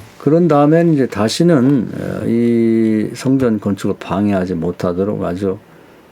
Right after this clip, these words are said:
에, 추가 명령을 하죠. "또 내가 명령을 내리니 누구를 막론하고 이 명령을 변조하면 그의 집에서 들보를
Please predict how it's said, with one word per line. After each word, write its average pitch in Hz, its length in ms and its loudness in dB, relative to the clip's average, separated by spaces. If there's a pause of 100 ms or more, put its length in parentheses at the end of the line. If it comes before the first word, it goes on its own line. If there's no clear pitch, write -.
(100)
에, - 140 -8
추가 143 340 -2
명령을 90 480 -2
하죠. 90 200 -8 (160)
"또 117 220 0
내가 92 320 0
명령을 87 540 -2
내리니 85 380 -4
누구를 110 340 0
막론하고 107 480 0
이 101 160 0
명령을 101 880 0
변조하면 98 840 0 (560)
그의 120 360 0
집에서 101 600 -2
들보를 101 540 -2